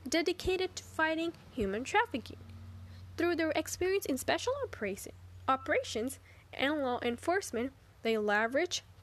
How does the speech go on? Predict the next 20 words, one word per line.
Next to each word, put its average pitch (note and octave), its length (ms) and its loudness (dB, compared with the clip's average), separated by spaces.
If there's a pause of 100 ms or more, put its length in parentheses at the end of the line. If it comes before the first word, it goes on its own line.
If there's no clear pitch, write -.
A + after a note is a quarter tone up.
cutting-edge B3+ 760 0
technology A#3 680 0 (1300)
in B3 160 -2
the A#3 200 -4
ultimate D4+ 520 -2 (1200)
weapon A#3+ 540 -2 (480)
against B3+ 380 -2
human A3+ 320 -6
trafficking. - 560 -4 (760)
Deliver E4 460 4
Fund C4 320 2
is A#3+ 180 0
a G#3+ 60 2
symbol C#4 400 2
for A3+ 220 0
hope G#3+ 300 0
for G#3+ 180 0
victims A3+ 500 0 (260)
and C4+ 200 2
survivors. A#3 800 0